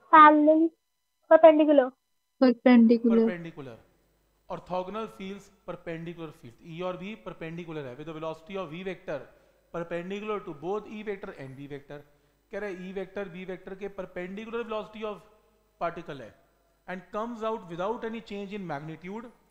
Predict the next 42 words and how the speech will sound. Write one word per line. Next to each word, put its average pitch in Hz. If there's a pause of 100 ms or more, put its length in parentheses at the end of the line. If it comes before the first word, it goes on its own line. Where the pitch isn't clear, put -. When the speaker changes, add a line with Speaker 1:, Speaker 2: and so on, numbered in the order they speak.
(140)
Speaker 3:
of 202
direction 170
of 156
V 151
vector। 113 (800)
इसका 170
मतलब 165
क्या 165
है 165 (420)
कि 214
electric 185
और 220
magnetic 165
field 202
आपस 175
में 208
perpendicular 151
हैं। 143 (440)
चार्ज 165
particle 202
enter 156
करता 190
है 214
और 214 (120)
बिल्कुल 214 (220)
बिना 196
deflect 202
हुए 214
सीधा 214
मूव 233
करता 185
है, 220
ना 220
डायरेक्शन 139
change 196
करता 196
है, 233 (280)
ना 220
magnitude 233
change 196
करता 143
है, 104